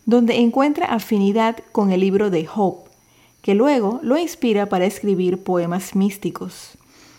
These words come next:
Sus poemas eran firmados bajo el seudónimo de Pish y se caracterizó por el manejo de endecasílabos, como también versos y estrofas de arte menor, de aspectos sencillos,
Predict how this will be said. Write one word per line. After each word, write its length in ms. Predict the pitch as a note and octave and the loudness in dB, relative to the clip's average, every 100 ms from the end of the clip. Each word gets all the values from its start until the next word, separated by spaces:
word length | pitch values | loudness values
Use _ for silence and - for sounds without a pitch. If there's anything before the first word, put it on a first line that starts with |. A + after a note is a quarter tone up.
| _ | _
Sus 200 | - G#3 | -8 -4
poemas 480 | - G#3 G#3+ A3 - | 0 0 2 0 0
eran 220 | G#3 A#3 | 0 0
firmados 640 | A#3 F#3+ F#3+ F#3+ A3 - | 0 0 2 2 0 -2
bajo 220 | F#3 F3+ F3 | -4 -2 -4
el 80 | |
seudónimo 680 | D#3+ F3 E3+ F#3+ G3+ G#3+ G#3+ | -4 -4 -2 0 0 0 -2
de 180 | E3+ E3 | -4 -6
Pish 520 | - G#3 G3+ - - _ _ _ _ _ _ | -6 -8 -6 -12 -18 _ _ _ _ _ _
y 60 | A3+ | -2
se 140 | B3+ | 2
caracterizó 800 | A#3 A3 G#3+ G3+ G3+ - C#4+ D4 | 2 2 0 -2 -2 -2 -2 -2
por 160 | - G#3+ | -2 0
el 100 | F3+ | 0
manejo 520 | F3 F3+ G3+ A#3 A#3+ | 0 -2 0 0 0
de 260 | G3+ G#3 - - | -2 -4 -10 -6
endecasílabos, 1080 | G#3 F#3+ F3+ E3+ F3+ A#3+ G3+ D3+ F#3+ - - _ _ _ | -2 0 -2 -4 -2 -2 0 -4 -8 -16 -20 _ _ _
como 240 | G#3+ G3+ | 0 0
también 460 | G3 F3+ G3 G#3 G#3 | 0 -2 0 0 2
versos 520 | A#3 A#3+ - G#3 - - | 0 0 -4 -6 -6 -2
y 140 | G#3 | -2
estrofas 600 | G3 - C4+ C4 B3 B3+ F#3 | -2 -2 -4 -2 -4 -6 -4
de 160 | F#3 | -2
arte 300 | F3 F3+ G#3+ | -2 -2 -4
menor, 480 | F3+ E3 F3+ E3+ E3+ - - _ | -4 -2 -2 -4 -6 -18 -20 _
de 80 | G#3 | -2
aspectos 460 | G#3+ A3+ B3 E4 D#4+ | -2 -2 -2 -2 -4
sencillos, 840 | G#3 F3+ - A3 F3 D3 F#3 - | -2 -2 -2 -2 -2 -6 -10 -18